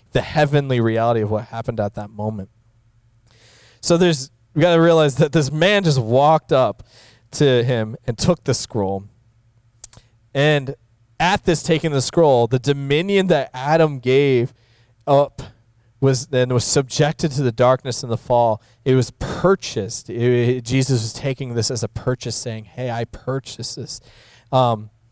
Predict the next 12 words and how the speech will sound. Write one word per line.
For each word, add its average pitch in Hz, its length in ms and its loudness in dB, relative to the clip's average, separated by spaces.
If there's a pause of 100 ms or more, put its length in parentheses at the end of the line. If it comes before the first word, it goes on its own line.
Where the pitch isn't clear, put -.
(600)
and 160 220 4
with 165 160 4
that 147 160 0
same 190 600 2
desire, 147 600 4
and 123 140 -2
John, 139 440 0
last 147 320 2
week, 160 160 2
one 131 100 2
of 131 80 0
my, 120 200 0